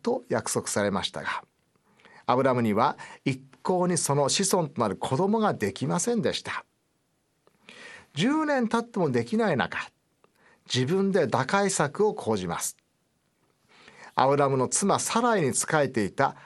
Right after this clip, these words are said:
ハガルから子供を設けるということでした。そしてイシュマエルが生まれたのがアブラム八十六歳の時でした。そして十三年が経ち、アブラム九十九歳の時、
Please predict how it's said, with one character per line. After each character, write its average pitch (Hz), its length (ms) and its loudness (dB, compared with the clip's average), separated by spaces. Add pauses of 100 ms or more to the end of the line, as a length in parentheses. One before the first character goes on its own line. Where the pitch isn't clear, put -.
(120)
ハ - 240 -2
ガ 247 120 0
ル - 140 0
か 90 140 -2
ら 82 160 -6 (200)
子 - 140 -4
供 110 320 0
を 156 300 0
設 - 20 -16
け 226 160 0
る 208 80 0
と 226 220 -2
い 131 80 0
う 104 60 -2
こ 90 120 -4
と 78 80 -8
で - 120 -10
し - 100 -6
た。 - 80 -10 (1500)
そ 165 140 -2
し - 80 -4
て 175 240 2 (180)
イ - 100 0
シ - 140 2
ュ 226 40 2
マ 254 120 4
エ 247 60 4
ル 233 80 2
が 196 140 4
生 165 40 2
ま 180 160 4
れ 190 120 2
た 190 120 4
の 190 100 2
が 147 200 2
ア 135 120 2
ブ 131 120 2
ラ 131 120 4
ム 120 100 2
八 151 360 0
十 202 220 2
六 127 260 0
歳 269 320 0
の 165 100 0
時 - 220 -10
で - 140 -14
し - 100 -8
た。 - 220 -14 (1600)
そ 160 140 -2
し - 80 -4
て 170 160 2
十 233 320 0
三 277 260 2
年 135 120 0
が 92 100 0
経 - 120 -10
ち、 - 240 -4 (600)
ア 127 140 4
ブ 127 100 2
ラ 139 80 4
ム 123 120 0
九 247 260 0
十 196 180 0
九 254 240 0
歳 185 220 2
の 127 80 0
時、 127 360 -6